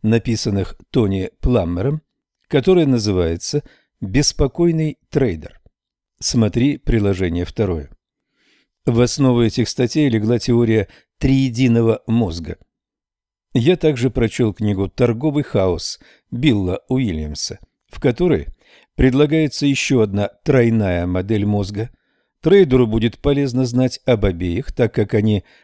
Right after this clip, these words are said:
показывают проблемы трейдинга и их решения. На самом деле, Билл Уильямс сказал бы, что наша точка зрения – неверна. Проблемы требуют не решения, а абстракции, трансцендентности.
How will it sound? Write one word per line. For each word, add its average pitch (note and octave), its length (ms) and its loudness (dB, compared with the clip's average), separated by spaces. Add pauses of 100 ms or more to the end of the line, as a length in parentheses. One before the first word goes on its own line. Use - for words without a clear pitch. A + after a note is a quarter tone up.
(100)
показывают C3 720 0
проблемы C3 500 0
трейдинга F2 500 -2
и - 180 -6
их D3 340 -4 (220)
решения. D#2 680 -4 (680)
На A2+ 220 2
самом B2 400 0
деле, A#2 360 0
Билл G2 380 -2
Уильямс F2+ 480 -4
сказал F2+ 420 -4
бы, D#2+ 120 -8
что - 180 -6
наша B2+ 280 -2
точка F#2+ 360 -6
зрения – E2+ 480 -6 (360)
неверна. A2 680 2 (440)
Проблемы D#3 600 0 (120)
требуют C#3+ 480 0
не C#3 140 2
решения, C3 600 -4 (240)
а B2 100 0
абстракции, - 1120 -4 (400)
трансцендентности. G2+ 1300 -4